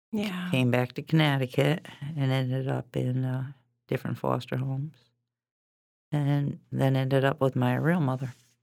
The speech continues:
Speaker 2: So, um, that's pretty much what my story is about.
Speaker 1: Yeah.
Speaker 2: Is about growing up and, you know, but I always had God by my side because I was taught that. So it was never a,
Speaker 1: Mm-hmm.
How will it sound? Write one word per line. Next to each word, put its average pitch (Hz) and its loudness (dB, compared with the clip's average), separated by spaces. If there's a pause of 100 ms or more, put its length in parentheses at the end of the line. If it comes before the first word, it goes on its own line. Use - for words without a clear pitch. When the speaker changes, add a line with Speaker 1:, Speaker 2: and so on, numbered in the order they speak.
(960)
Speaker 2:
So, 175 4 (1120)
um, 165 0
that's 175 -2
pretty 175 2
much 147 2
what 147 0
my 139 4
story 139 2
is 120 -8
about. 127 0 (520)
Speaker 1:
Yeah. 196 0
Speaker 2:
Is 123 2
about 117 0 (380)
growing 123 4
up 123 2
and, 110 0 (460)
you 147 2
know, 135 2
but 143 4
I 160 4
always 170 4
had 160 0
God 135 2
by 135 2
my 127 0
side 139 0
because 127 -4
I 120 -2 (180)
was 123 -4
taught 135 -2
that. - -4 (840)
So 123 2
it 110 6
was 143 4
never 143 6
a, 127 4
Speaker 1:
Mm-hmm. 117 -2